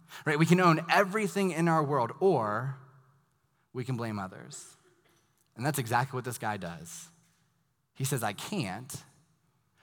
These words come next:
because no one else will help me." And here's something I know that I know is true. We love blaming other people.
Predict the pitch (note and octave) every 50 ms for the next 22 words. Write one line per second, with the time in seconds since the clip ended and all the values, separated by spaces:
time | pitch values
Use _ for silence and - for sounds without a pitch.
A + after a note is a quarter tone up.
0 | _ _ - - G2+ G2 F2+ G2+ G#2+ G#2+ A2 A#2 C3 B2+ A#2+ A2 G2+ F#2+ - -
1 | G2 F2+ F2 E2+ E2+ E2+ - - F#2 F#2+ A2+ C3 A#2 - _ _ _ _ _ _
2 | _ _ _ _ _ _ _ _ _ _ _ _ _ _ _ _ _ _ - A2
3 | A#2+ D3 E3 D#3+ - E3+ E3+ D#3 D#3 C3+ B2 A#2 A2 A2 G2+ G2+ G2+ - - A2
4 | G#2+ G#2+ G2 F#2 - - - - G#2 G#2+ A#2 B2+ C3+ B2+ - _ _ _ _ _
5 | _ _ _ _ _ _ _ _ _ _ _ _ _ _ _ _ - G#2+ A2 C3
6 | C#3 D3 D3 C3+ A#2 A2 A2 A2+ A2 G#2 G2 F#2 F2+ F2+ G2 F#2+ F#2 F#2 F2+ F2
7 | E2+ E2 E2+ E2 - E2 D#2 - - - - G#2